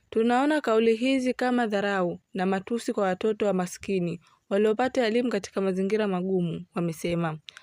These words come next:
Mwisho, neto imeitaka serikali kutatua tatizo la ajira badala ya kulihamisha, huku akiomba wazazi wote nchini kuwaunga mkono katika harakati zao za kudai ajira.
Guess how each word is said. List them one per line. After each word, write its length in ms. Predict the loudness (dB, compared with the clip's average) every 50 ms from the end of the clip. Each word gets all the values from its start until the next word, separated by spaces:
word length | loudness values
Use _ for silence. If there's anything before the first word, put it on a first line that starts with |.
| -20 _ _ _ _ -4
Mwisho, 580 | -2 0 0 0 0 0 0 0 2 0 0 -2 -8 -18 -20 -20 _ _ -2
neto 280 | -2 0 2 2 2
imeitaka 520 | 2 2 2 2 0 0 -2 0 0 -2 0
serikali 560 | 0 0 0 0 0 0 0 2 2 0 0
kutatua 560 | -2 0 0 0 0 -2 -2 0 0 0 0
tatizo 460 | 0 -2 -2 -2 -2 0 0 0 -2
la 100 | 0 -2
ajira 460 | -2 -2 0 0 2 2 2 2 0 -4 -10 _ -4
badala 380 | -2 0 2 2 2 2 2
ya 140 | 2 0 0
kulihamisha, 920 | -2 0 0 0 0 0 0 0 0 0 0 0 0 -2 -2 -2 -2 -4 -8 -14 -20 -20 -20 -4 _
huku 260 | 2 2 4 4 2
akiomba 560 | 0 0 0 0 2 4 4 4 4 2 2 2
wazazi 340 | 2 0 0 0 0 2 2
wote 280 | 2 2 2 2 0
nchini 500 | 0 0 -2 0 0 2 2 2 0 -2 -6 -12 -20 -20 -20 _ _
kuwaunga 360 | 2 2 4 4 4 4 2
mkono 400 | 2 2 2 2 2 2 2 2
katika 380 | 2 0 -2 -2 -2 -2 -2 -2
harakati 480 | 0 0 0 0 -2 -4 -4 -2 -2 0
zao 400 | 2 2 2 4 4 2 2 2
za 160 | 0 -2 -2
kudai 320 | 0 0 2 4 4 4
ajira. 600 | 2 2 0 2 2 2 2 2 0 -4 -6 -8